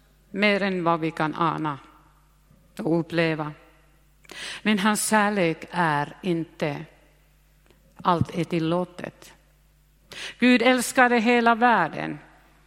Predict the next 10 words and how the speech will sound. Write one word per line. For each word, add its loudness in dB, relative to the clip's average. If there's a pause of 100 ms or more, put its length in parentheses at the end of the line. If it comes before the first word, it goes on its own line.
(160)
Oss 2
när 4
vi 2
var 4
fortfarande 0
i 0
synden, -2
sände 0
inte -2
Jesu -2